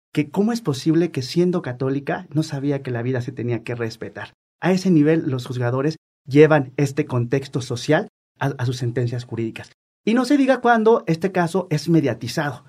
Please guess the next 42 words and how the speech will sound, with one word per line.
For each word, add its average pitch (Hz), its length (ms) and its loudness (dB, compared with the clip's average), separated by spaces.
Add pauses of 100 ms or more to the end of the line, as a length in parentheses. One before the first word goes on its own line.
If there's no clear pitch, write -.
(120)
y 202 340 2
hay 165 200 6
oportunidad 147 640 2
de 180 160 -2
que 139 180 0
efectivamente 143 680 0
las 123 160 -2
personas, 131 440 -4
o - 20 -4
en 120 100 -6
este 117 140 -10
caso 117 180 -8
las 117 160 -6
mujeres, 135 380 -2
puedan 127 300 -2
ser 131 260 -2 (160)
juzgadas 147 540 -2
por 127 100 -2
el 123 80 2
contexto 123 480 -2
de 120 80 0
un 120 120 0
aborto, 175 540 0
¿no? 165 300 2
Que, 127 180 -2
que 123 200 -4
me-, 120 200 -4
amerita 120 300 -2
una 139 220 0
pena 127 320 -2
privativa 120 340 -4
de 123 60 -2
libertad 120 340 -4
muy 156 420 2
menor 135 420 0
de 139 120 -4
uno 147 280 2
o - 20 -6
dos 127 220 -4
años 131 260 -2
de 120 80 -2
prisión 139 400 -4